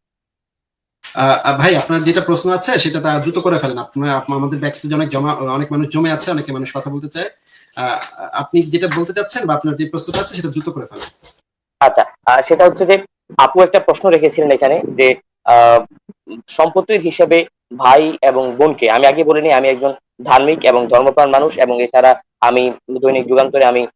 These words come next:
Speaker 2: আহ, ধর্মীয় বিষয় লেখালেখি করি, আন্তর্জাতিক বিষয়
Speaker 1: আচ্ছা,
Speaker 2: লেখালেখি
Speaker 1: ঠিক আছে।
Speaker 2: করি।
Speaker 1: আচ্ছা,
Speaker 2: তো,
Speaker 1: ঠিক আছে।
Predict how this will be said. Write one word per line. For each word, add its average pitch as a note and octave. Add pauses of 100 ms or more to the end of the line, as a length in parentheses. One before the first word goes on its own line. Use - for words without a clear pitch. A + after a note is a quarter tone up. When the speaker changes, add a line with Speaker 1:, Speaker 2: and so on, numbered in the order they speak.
(160)
Speaker 2:
আহ, B2
ধর্মীয় C3+
বিষয় C3
লেখালেখি B2+
করি, C#3+
আন্তর্জাতিক B2
বিষয় C3
Speaker 1:
আচ্ছা, C#3+
Speaker 2:
লেখালেখি C3
Speaker 1:
ঠিক E3+
আছে। B2
Speaker 2:
করি। A2 (260)
Speaker 1:
আচ্ছা, C#3+
Speaker 2:
তো, D#3+
Speaker 1:
ঠিক D3+
আছে। C3+